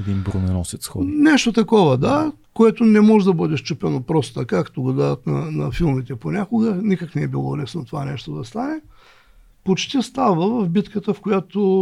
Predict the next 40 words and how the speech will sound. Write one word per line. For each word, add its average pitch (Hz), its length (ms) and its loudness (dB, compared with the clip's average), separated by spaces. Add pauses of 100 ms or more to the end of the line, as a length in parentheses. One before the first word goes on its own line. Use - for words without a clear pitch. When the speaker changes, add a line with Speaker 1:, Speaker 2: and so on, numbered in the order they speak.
(160)
Speaker 2:
Македония, 170 640 -2
някогашна 147 500 -4
Македония, 147 500 0
се - 120 -6
губи 143 280 0
независимостта, 143 840 -4
сто 131 280 -8
шейсет 151 460 -6
и 151 40 -4
осма 147 300 -6
ли 135 100 -6
беше, 131 300 -8
припидна 143 540 -8 (160)
преди 151 180 -8
нашата - 360 -10
ера. 202 220 -6
Speaker 1:
Мгм. 92 240 -4 (840)
Speaker 2:
Там 196 440 4
има 190 260 2
траки 180 400 2
от 139 200 0
риси, 202 300 4
които 185 380 -4
избутват 139 680 -4
римляните, 135 680 -2
благодарение 170 680 0
и 156 100 -4
на 151 120 -4
калния 147 460 -6
терен 143 320 0
до 131 120 -4
някъде, 139 360 -2
и 262 60 0
благодарение 190 440 2
на 190 100 0
това, 185 180 -2
че 165 220 -2
римляните 180 440 4
са 175 120 -2
новобранци. 156 760 -2